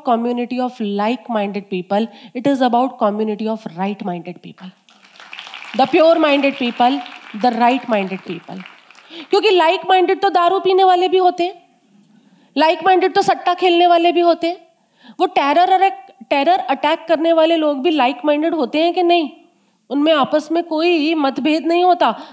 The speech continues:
They are very much like-minded people। So, अभी समय को देखते हुए हम लोग इसके अर्थों में फेरफार कर देते हैं।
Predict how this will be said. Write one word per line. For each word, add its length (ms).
They 180
are 120
very 260
much 160
like-minded 600
people। 340
So, 300
अभी 280
समय 400
को 160
देखते 360
हुए 220
हम 280
लोग 180
इसके 260
अर्थों 420
में 140
फेरफार 520
कर 180
देते 280
हैं। 220